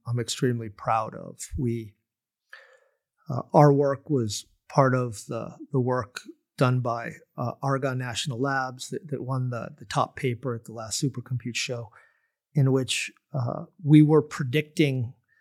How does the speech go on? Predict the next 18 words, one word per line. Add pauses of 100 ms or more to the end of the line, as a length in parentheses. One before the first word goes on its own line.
based
on
covid
virus (200)
D
N
A,
we
were
predicting
mutations. (1900)
And (100)
that
was
really
cool
work, (840)
um,